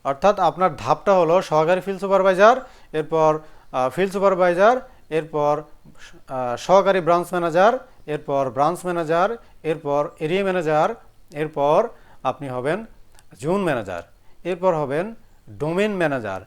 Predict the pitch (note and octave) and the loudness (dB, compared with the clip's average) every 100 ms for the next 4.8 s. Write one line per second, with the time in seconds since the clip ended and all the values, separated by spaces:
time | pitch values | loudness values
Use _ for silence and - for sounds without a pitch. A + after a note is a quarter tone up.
0 | - F#3 F#3+ F#3 E3 G#3+ - - - - | -8 -6 -4 0 0 0 -6 -20 -18 -2
1 | E3+ F#3 E3 D#3 C3+ G#2+ A2+ F#2 - - | 2 4 2 -4 -8 -10 -10 -12 -14 -20
2 | _ - A3 A#3+ G#3 G#3 A#2+ D3+ D3 D3 | _ -4 -2 -2 0 0 0 -4 -4 -8
3 | B2+ G#3+ - - E3 E3+ C#3+ C#3+ D#3 G3 | -6 -6 -8 -14 -10 -8 -6 -6 -4 -6
4 | G#3+ C#3+ C3+ C#3+ A#2+ A#2+ D#3 A#3+ | -6 -10 -6 -6 -6 -6 -8 -8